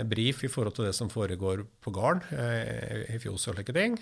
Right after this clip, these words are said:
om det er kalving eller lemming eller paring eller, eh, sortering eller henting eller hva det nå er for noe. Så det er en liten runde, og det er som regel, eh, nesten det første,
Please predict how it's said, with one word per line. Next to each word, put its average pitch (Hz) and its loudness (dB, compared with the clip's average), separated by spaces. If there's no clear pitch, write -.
om 113 0
det 101 -2
er 98 -4
kalving 101 -2
eller 101 -4
lemming 98 -6
eller 95 -6
paring 98 -4
eller, 98 -6
eh, - -16
sortering 98 0
eller 98 2
henting 95 -4
eller 98 -2
hva 101 0
det 101 -2
nå 101 0
er 95 -6
for 139 0
noe. 208 4
Så 123 -2
det 113 6
er 107 4
en 107 0
liten 104 0
runde, 107 2
og 107 0
det 101 4
er 101 0
som - -2
regel, 95 0
eh, 95 -2
nesten 98 -2
det 92 -6
første, 170 2